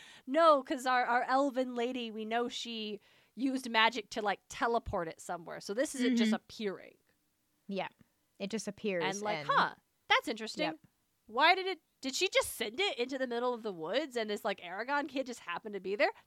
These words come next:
Speaker 1: That seems wild for something so valuable. What's up, babe?
Speaker 2: Yeah, agreed.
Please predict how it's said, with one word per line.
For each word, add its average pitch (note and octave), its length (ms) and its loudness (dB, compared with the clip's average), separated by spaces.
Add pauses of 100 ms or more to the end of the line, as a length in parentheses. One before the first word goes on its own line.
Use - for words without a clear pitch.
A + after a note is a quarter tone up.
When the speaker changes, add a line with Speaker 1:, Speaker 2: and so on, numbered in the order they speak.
Speaker 1:
That B4 160 6
seems C4 240 -6
wild A#3 320 8
for G#3+ 80 -8
something G3 300 -8
so A#3 340 0
valuable. F3 580 2
What's B3+ 240 -2
up, C4 160 0
babe? G#3 120 -4
Speaker 2:
Yeah, G3+ 140 6
agreed. G3+ 720 2